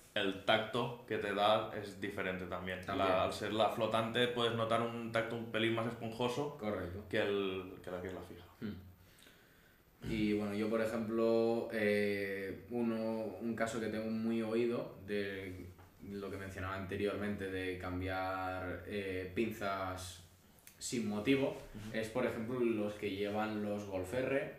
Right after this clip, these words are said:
Speaker 2: o
Speaker 1: Ujú.
Speaker 2: los Leon Cupra flotante de serie, que ya viene con una buena pinza que es bastante grande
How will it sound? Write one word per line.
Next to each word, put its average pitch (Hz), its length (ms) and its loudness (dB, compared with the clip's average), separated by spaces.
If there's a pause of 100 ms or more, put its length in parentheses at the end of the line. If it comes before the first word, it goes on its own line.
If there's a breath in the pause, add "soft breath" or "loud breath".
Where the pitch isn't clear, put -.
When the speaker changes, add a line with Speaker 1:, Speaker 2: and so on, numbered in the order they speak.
Speaker 2:
o 95 300 -2
Speaker 1:
Ujú. 95 120 -4
Speaker 2:
los 92 300 -4
Leon 104 360 0
Cupra 110 540 -2 (160)
flotante 113 580 0
de 110 100 -2
serie, 123 460 0 (380 loud breath)
que 101 260 2
ya 101 640 2 (200)
viene 104 400 0
con 95 500 -6 (100)
una 101 140 -2
buena 101 280 -2
pinza 113 320 2
que 107 100 0
es 104 100 -2
bastante 104 440 -2
grande 120 460 0